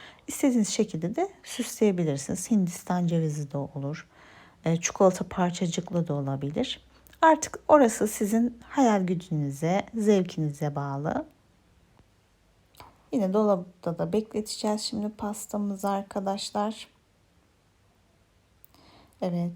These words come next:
dolaptan çıktıktan sonra en sevdiğim kısım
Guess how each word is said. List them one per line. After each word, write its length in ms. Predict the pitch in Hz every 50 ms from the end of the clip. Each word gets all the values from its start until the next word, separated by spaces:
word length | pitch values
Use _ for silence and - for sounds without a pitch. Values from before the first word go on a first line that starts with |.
| - -
dolaptan 840 | 196 190 180 175 170 175 170 - _ - 185 180 185 190 196 208 -
çıktıktan 640 | - - - - - - - _ - - 156 147 156
sonra 680 | 156 - - - 196 190 180 170 165 160 160 160 175 185 185 - - - - - - _ _ _ _ _ _ _ _ _ _ _ _ _ _ _ - _ _ -
en 200 | - 208 202 190
sevdiğim 600 | 180 180 - - 165 160 156 160 160 160 160 165 -
kısım 600 | - - - - - - - 160 165 170 175 175